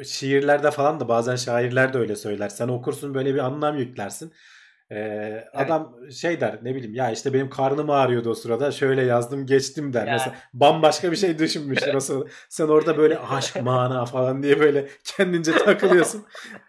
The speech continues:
Speaker 1: <laughs> Bu,
Speaker 2: Ya,
Speaker 1: e, tarihi
Speaker 2: bence
Speaker 1: olaylar
Speaker 2: bunun
Speaker 1: da öyle oluyor genelde.
Speaker 2: tepe noktası şey Hamdi abi, biraz kar-, şey yapacağım ama kusura bakma. Bir tane pilavcıyı bayağı şey çek-, gördün mü onu
Speaker 1: He,
Speaker 2: haberlerde?
Speaker 1: biliyorum, biliyorum, evet.
Speaker 2: Adamı,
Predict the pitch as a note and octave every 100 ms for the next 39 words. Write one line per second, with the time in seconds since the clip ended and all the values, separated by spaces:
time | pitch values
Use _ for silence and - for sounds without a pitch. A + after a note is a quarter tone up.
0 | - B2 - - - _ C3+ D3 B2 B2
1 | - - - - C#3 C#3+ D3 C#3+ D#3+ D#3
2 | D#3 D#3 D#3+ D#3 C#3+ B2 A#2 G#2+ G#2 A2+
3 | A2 G#2 G#2 - _ _ - - _ E3+
4 | D#3+ F#3+ F#3 - D3+ E3 D#3+ C#3+ A#2+ A#2
5 | B2 A#2 G#2+ A2+ C#3+ C#3 - - C#3 C#3
6 | - C#3 B2+ B2 B2+ C3 D#3+ G#2 A2 -
7 | - B2+ B2+ C#3 - A#2 D#3 - - -
8 | - F3 - F3+ G3 G#3 F3+ E3+ E3 D#3+
9 | F3 G#3 B3 E3+ E3+ D#3+ E3+ F3+ - E3+
10 | E3 C3 C#3 D3+ D#3 A3+ F#3 A#2+ A#2 A#2
11 | B2+ B2+ B2+ A#2+ B2 A#2+ G#2+ A2 A#2 E3
12 | F3 F#3+